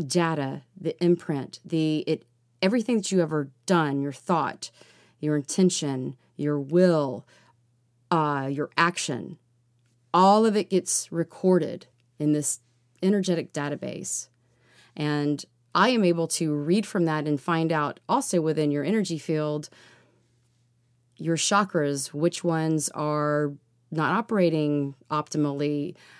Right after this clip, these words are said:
Uh, are there any vows? Are there any contracts that you have with other people, entities? Um,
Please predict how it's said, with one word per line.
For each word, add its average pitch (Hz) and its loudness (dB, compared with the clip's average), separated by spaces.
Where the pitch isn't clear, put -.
Uh, 147 -2
are 151 0
there 160 0
any 156 0
vows? 156 -2
Are 147 -4
there 147 -2
any 151 -2
contracts 185 0
that - -8
you 156 -4
have 143 -4
with 147 -8
other 151 -4
people, 175 0
entities? 143 -4
Um, 175 4